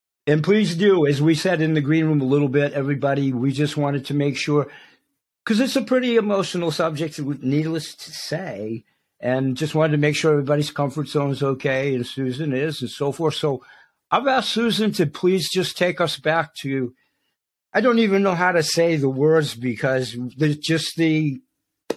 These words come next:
episode with her daughter and where it's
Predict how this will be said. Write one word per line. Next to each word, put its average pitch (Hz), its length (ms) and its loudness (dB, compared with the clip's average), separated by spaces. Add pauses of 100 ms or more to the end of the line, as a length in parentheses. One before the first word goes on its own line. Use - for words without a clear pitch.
(360)
episode 123 680 -2
with 113 300 0
her 120 220 -2
daughter 120 580 0
and 107 380 -2
where 120 220 2
it's - 440 -8